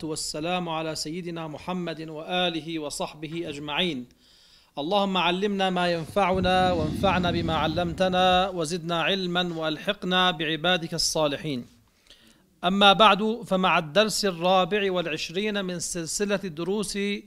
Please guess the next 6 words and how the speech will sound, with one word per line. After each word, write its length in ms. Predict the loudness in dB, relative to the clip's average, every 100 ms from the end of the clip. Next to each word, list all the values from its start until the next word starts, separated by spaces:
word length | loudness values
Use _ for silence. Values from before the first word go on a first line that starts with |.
| -18 -20 _
شرح 440 | 0 2 2 0
لب 320 | 0 0 0 0
الأصول 600 | 0 -2 0 0 0 -4 -12 _ -20 _ _ _
للإمام 840 | -2 0 0 4 4 6 4 2
شيخ 340 | -2 0 0 -2
الإسلام 880 | -4 -2 -2 2 4 4 4 2